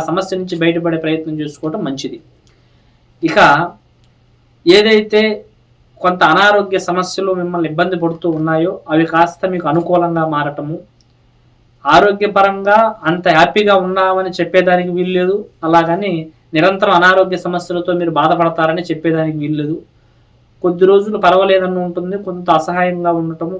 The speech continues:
కొంత అసహనము, కొద్దిగా ఆరోగ్య స్థితిగతి ఒక్కసారి బాగుంటే మళ్ళీ ఒక్కసారి కాస్త కుదురుగా లేకపోవటం, నాలుగు రోజులు బాగుంటే ఒక రోజు కొద్దిగా ఇబ్బంది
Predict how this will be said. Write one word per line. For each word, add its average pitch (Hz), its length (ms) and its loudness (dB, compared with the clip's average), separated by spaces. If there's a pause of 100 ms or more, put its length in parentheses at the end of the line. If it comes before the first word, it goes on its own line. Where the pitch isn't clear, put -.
కొంత 165 240 -6 (1040)
అసహనము, 165 480 -2 (100)
కొద్దిగా 160 320 0
ఆరోగ్య 170 320 -2
స్థితిగతి 160 520 -4
ఒక్కసారి 165 480 2
బాగుంటే 175 440 0 (720)
మళ్ళీ 175 200 0
ఒక్కసారి 175 440 2
కాస్త 160 280 -2
కుదురుగా 170 380 2
లేకపోవటం, 156 460 -2 (160)
నాలుగు 165 260 6
రోజులు 185 280 0
బాగుంటే 170 340 0
ఒక 160 140 -2
రోజు 165 220 2
కొద్దిగా 156 280 -4
ఇబ్బంది 160 240 -6